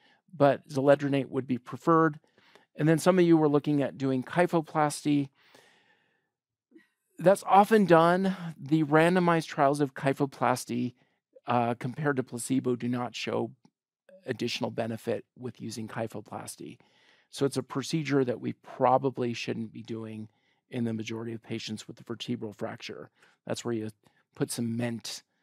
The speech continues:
directly, you inject it into their vertebrae. All right, switching topics a little bit, let's talk briefly about elder mistreatment. This is something that they want you to recognize on boards.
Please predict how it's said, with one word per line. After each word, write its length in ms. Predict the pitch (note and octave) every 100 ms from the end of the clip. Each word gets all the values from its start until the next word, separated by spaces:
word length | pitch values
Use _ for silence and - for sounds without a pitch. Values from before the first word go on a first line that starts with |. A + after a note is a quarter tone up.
| _ _ -
directly, 440 | A#2+ B2 - A#2
you 120 | A#2
inject 400 | A#2 A2+ C3 -
it 280 | B2 - - _ _ _ _ _
into 240 | A#2 A2 A2+
their 140 | A2
vertebrae. 640 | G#2 G#2+ A2 A2+ A2 A2 _ _ _ _ _ _ _ _ _ _ _ _ _ _ _ _ _ _ _ _ _ _ _ _ _ _ _ _ _ _ -
All 160 | C#3+ D3
right, 220 | G#2+ - _ _ _ _ _ _ _ _ _
switching 400 | - - F#3+ F#3+
topics 460 | F#3 F#3 F#3+ G3 F3+
a 40 |
little 240 | F#3+ G3 F#3+
bit, 280 | G3+ A3 - _ _ _ D#3+
let's 120 | -
talk 380 | C#3 D#3+ D3+ - A3
briefly 380 | F#3 D3+ E3 F3
about 280 | D#3+ D3+ -
elder 260 | D3+ E3 E3+
mistreatment. 720 | D#3+ D3+ - G3+ F3+ F#3 E3
This 160 | D#3+ D3
is 80 | D3
something 400 | D3+ D3 D3 C#3+
that 160 | C#3+ -
they 380 | - C3 C3 B2+
want 240 | C3+ C3
you 60 | C#3
to 60 | C3
recognize 640 | C#3 C3+ C3+ C3+ C3+ C3
on 140 | B2+
boards. 500 | B2+ E3+ E3 E3 -